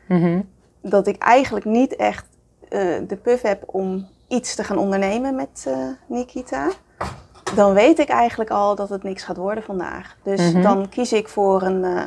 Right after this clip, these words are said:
Speaker 2: een wandeling in het bos. En dan gaan we gewoon lekker, eh, anderhalf uur wandelen in het bos.
Speaker 1: Ja, ja.
Speaker 2: Of, eh,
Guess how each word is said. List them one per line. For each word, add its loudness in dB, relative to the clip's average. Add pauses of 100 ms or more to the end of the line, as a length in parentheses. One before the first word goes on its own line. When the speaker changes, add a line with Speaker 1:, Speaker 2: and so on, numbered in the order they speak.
Speaker 2:
een -6
wandeling 2
in 0
het -4
bos. -4 (680)
En -2
dan 0
gaan -2
we 0
gewoon -4
lekker, -2
eh, -2
anderhalf -6
uur -2
wandelen -2
in -8
het -6
bos. -6
Speaker 1:
Ja, -2 (260)
ja. -6
Speaker 2:
Of, -6
eh, 0